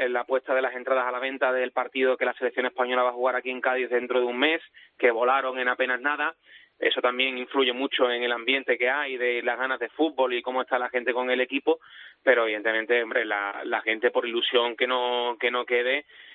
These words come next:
Pero ya digo, mm, hay mucha ilusión, mm, pero aquí estamos muy acostumbrados también a llevarnos palos y la gente está acostumbrada a llevarse el Estrella del Cádiz muchos palos y hay una mezcla de ilusión, pero también de, oye, que sí, que el equipo está muy bien, pero que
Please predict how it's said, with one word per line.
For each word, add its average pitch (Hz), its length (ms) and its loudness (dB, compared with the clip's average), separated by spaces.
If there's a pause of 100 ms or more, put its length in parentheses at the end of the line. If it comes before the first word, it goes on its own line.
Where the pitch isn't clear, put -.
(120)
Pero 131 180 4
ya 139 120 -2
digo, 113 380 -4
mm, 120 640 -2
hay 147 140 4
mucha 175 240 4
ilusión, 170 320 4 (460)
mm, 143 260 -4
pero 135 220 4
aquí 175 460 0
estamos 160 280 0
muy 156 140 2
acostumbrados 156 480 -2
también 151 360 0
a 143 140 0
llevarnos 143 540 0
palos 147 500 -2
y 139 100 0
la 131 120 4
gente 135 160 -6
está 139 160 0
acostumbrada 135 400 0
a - 20 0
llevarse 131 460 0 (420)
el 127 140 6
Estrella 139 260 2
del 135 120 2
Cádiz 143 240 -4
muchos 143 360 0
palos 156 400 0 (100)
y 135 400 2
hay 147 160 0
una 170 100 2
mezcla 175 260 2
de 165 80 0
ilusión, 165 360 0
pero 165 120 2
también 151 380 0
de, 151 300 2
oye, 143 280 0 (480)
que - 100 4
sí, 165 200 4
que 123 100 0
el 120 60 0
equipo 147 240 0
está 147 140 -2
muy 147 120 0
bien, 151 300 2
pero 139 260 0
que 120 540 -2